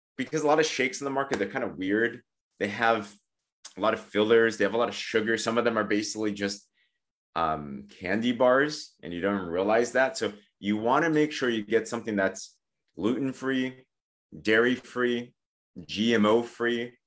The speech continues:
naturally sweetened, not added sugars and stuff,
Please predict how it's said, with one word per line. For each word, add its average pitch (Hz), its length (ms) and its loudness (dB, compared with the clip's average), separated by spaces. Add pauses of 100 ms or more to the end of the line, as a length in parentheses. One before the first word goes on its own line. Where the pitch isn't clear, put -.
(340)
naturally 123 720 -2
sweetened, 117 560 -4
not 110 240 0
added 110 340 0
sugars 110 380 -4
and 127 120 -6
stuff, 131 320 0